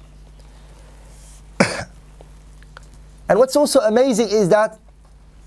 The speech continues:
Muawiyah, when he reached Khilafah himself, and he became the Khalifatul,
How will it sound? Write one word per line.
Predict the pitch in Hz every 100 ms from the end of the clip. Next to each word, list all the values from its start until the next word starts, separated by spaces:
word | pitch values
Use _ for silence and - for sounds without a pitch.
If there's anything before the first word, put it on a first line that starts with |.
| - - - - - - - - - -
Muawiyah, | 165 185 180 226 233 285 302 254 269 - _ _ - - - - - - - - - - - -
when | - 208
he | 202 294 311 294
reached | 302 285 - - -
Khilafah | - 202 240 254 196 156
himself, | 165 175 220 160 - _ _ _ _ -
and | 190
he |
became | 214 277 269
the | 240
Khalifatul, | 220 269 220 226 233 214 196